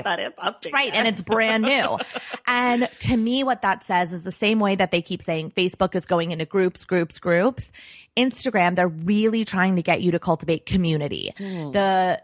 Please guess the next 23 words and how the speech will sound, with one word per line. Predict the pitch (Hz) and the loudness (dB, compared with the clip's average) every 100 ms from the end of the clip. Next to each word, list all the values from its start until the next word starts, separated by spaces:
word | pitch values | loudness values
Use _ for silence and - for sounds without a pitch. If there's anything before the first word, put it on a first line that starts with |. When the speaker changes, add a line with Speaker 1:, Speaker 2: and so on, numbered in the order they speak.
| - | -8
Speaker 2:
the | 190 185 | -4 -4
accounts | - 196 226 - | -2 0 0 0
that | 240 | -2
have | 185 175 175 175 | 2 2 2 -2
community, | - 190 175 170 160 156 151 | -2 0 2 2 2 0 -4
the | |
bloggers, | 156 175 180 185 196 185 | -2 0 0 2 -2 0
the | 190 160 | 0 0
YouTubers, | 185 170 190 - 202 190 185 185 - | -2 -2 -2 0 0 2 2 2 2
all | 185 247 | 2 2
those | 302 285 | 2 -2
people | - 190 202 | -2 -4 0
that | 202 170 - | 2 0 -2
do | 180 185 | -4 -4
so | - 180 | 0 0
well, | 156 151 156 208 | 2 2 2 0
it's | - | -4
'cause | - 185 | -8 -4
they | 190 | 0
have | 185 | 0
a | 185 | -2
cult | - - 180 170 - _ - | -8 -4 -2 -2 -4 _ -2
following. | 160 147 170 208 262 | 0 0 -2 0 -2